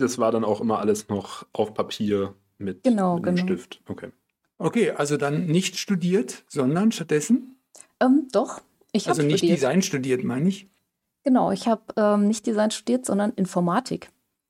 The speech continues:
Speaker 2: Wie ja irgendwie alle im
Speaker 3: Oh.
Speaker 2: Elo-Team, ist ja so eine Voraussetzung.
Speaker 1: Ja.
Speaker 3: Ja, ja, scheinbar.
Speaker 2: <laughs> Informatik und Anglistik. Anglistik ist im Prinzip Englisch,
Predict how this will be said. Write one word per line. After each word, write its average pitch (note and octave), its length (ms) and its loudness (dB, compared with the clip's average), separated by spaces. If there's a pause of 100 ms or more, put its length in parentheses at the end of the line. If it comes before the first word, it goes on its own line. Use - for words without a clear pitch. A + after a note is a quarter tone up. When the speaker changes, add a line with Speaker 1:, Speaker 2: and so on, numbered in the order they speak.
(140)
Speaker 2:
Wie G3+ 120 0
ja G3+ 140 4
irgendwie G3 380 2
alle G#3 240 2
im G3+ 200 4
Speaker 3:
Oh. G#3 40 2
Speaker 2:
Elo-Team, A#3+ 560 2
ist B3+ 200 0
ja F#3 260 2
so - 140 -2
eine F#3+ 120 4
Voraussetzung. G3+ 680 0 (240)
Speaker 1:
Ja. A#2 160 2
Speaker 3:
Ja, D#3+ 140 0 (180)
ja, E3 140 2
scheinbar. G#3 500 0 (280)
Speaker 2:
<laughs> - 260 -20
Informatik A3 760 2
und A3+ 160 2
Anglistik. F#3 640 0 (420)
Anglistik A3 480 2
ist G3 120 0
im F#3+ 160 0
Prinzip F#3 580 -2
Englisch, E3+ 500 0